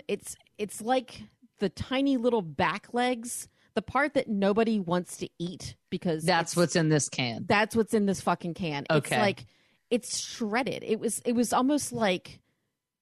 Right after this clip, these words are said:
Speaker 1: <sighs> I don't know how to describe it. It was, it was like the, basically the same quality as, like, canned tuna, like, the
Speaker 2: Okay.
Speaker 1: shredded tuna.
Speaker 2: Yeah.
Speaker 1: It was,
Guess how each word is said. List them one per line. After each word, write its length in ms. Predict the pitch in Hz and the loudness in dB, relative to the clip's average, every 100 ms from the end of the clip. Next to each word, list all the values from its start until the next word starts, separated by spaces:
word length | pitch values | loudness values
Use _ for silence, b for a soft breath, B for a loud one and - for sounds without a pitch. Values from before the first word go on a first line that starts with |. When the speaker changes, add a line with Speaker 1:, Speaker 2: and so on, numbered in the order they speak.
| _ _ _ _ - | _ _ _ _ -12
Speaker 1:
<sighs> 320 | 240 240 - | -10 -10 -6
I 140 | 233 294 | 0 2
don't 180 | 311 | 2
know 120 | 277 269 | 0 0
how 140 | 269 | 0
to 80 | 254 | 0
describe 600 | 214 - - 220 294 247 | -2 -4 -6 -4 -2 0
it. 100 | 147 | -2
It 160 | - - | -4 -4
was, 220 | 233 214 220 - | -4 -6 -12 -2
it 160 | 240 247 | -2 0
was 240 | 226 - | -2 -2
like 400 | 233 247 240 _ 226 - | 0 0 0 _ -20 -12
the, 120 | 226 202 - | -12 -12 0
basically 440 | 220 277 277 254 | 0 0 -4 -2
the 100 | 220 | -2
same 320 | 196 214 202 214 | 0 0 0 -2
quality 540 | - 220 226 208 190 | 0 2 2 0 0
as, 160 | 185 196 | -2 0
like, 300 | 180 175 - _ _ _ _ _ | 0 0 -6 _ _ _ _ _
canned 500 | - 220 214 202 196 - _ _ _ - _ - | -2 0 2 0 -4 -14 _ _ _ -20 _ -2
tuna, 480 | 233 247 147 92 156 - | 2 4 2 -4 -10 -2
like, 180 | 185 180 180 | 0 0 0
the 80 | 202 | 0
Speaker 2:
Okay. 120 | 143 | 0
Speaker 1:
shredded 460 | 139 196 202 180 - | -2 0 2 0 -4
tuna. 460 | 214 170 135 123 - b - | -2 -2 -2 -6 -16 b -2
Speaker 2:
Yeah. 320 | 147 135 139 _ _ _ | -2 -2 -6 _ _ _
Speaker 1:
It 140 | 220 262 | 0 0
was, 280 | 269 214 | -2 -2